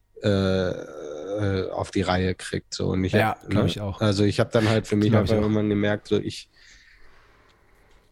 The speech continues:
Speaker 1: ähm, einfach für mein,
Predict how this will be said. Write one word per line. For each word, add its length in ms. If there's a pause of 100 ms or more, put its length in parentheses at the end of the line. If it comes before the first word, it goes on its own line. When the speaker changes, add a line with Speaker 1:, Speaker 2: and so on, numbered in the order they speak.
(420)
Speaker 1:
ähm, 680 (720)
einfach 280
für 260
mein, 500